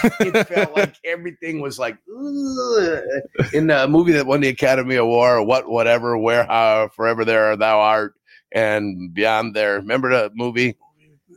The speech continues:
Speaker 1: It was filmed with, uh, Jamie Lee Curtis was in it. Uh, the little guy from, uh, Raiders of the Lost Ark.
Speaker 2: Okay,
Speaker 1: I forget
Speaker 2: okay.
Speaker 1: his
Speaker 2: We starting
Speaker 1: name.
Speaker 2: to move
Speaker 1: They,
Speaker 2: into
Speaker 1: they,
Speaker 2: stuff I know.
Speaker 1: yeah,
Speaker 2: All
Speaker 1: they
Speaker 2: right.
Speaker 1: were, what was the one that won the Oscar
Speaker 2: Yeah,
Speaker 1: this
Speaker 2: yeah, yeah.
Speaker 1: year?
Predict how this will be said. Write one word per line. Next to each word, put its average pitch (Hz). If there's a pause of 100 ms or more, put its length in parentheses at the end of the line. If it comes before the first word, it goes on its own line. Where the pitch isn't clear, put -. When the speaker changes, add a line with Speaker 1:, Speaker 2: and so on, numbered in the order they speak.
Speaker 1:
It 117
was 113
filmed 127
with, 113
uh, 107
Jamie 123
Lee 123
Curtis 117
was 117
in 110
it. 117 (520)
Uh, 113
the 104
little 131
guy 120
from, 104
uh, 92
Raiders 117
of 110
the 110
Lost 113
Ark. 120 (720)
Speaker 2:
Okay, 196
Speaker 1:
I 220
forget 226
Speaker 2:
okay. 185
Speaker 1:
his 190
Speaker 2:
We 214
starting 220
Speaker 1:
name. 196
Speaker 2:
to 190
move 208
Speaker 1:
They, 196
Speaker 2:
into 190
Speaker 1:
they, -
Speaker 2:
stuff 202
I 175
know. 185
Speaker 1:
yeah, 131
Speaker 2:
All 180
Speaker 1:
they 202
Speaker 2:
right. 226
Speaker 1:
were, - (160)
what 220
was 190
the 185
one 202
that 156
won 156
the 127
Oscar 120
Speaker 2:
Yeah, 208
Speaker 1:
this 202
Speaker 2:
yeah, 175
yeah. 135
Speaker 1:
year? 90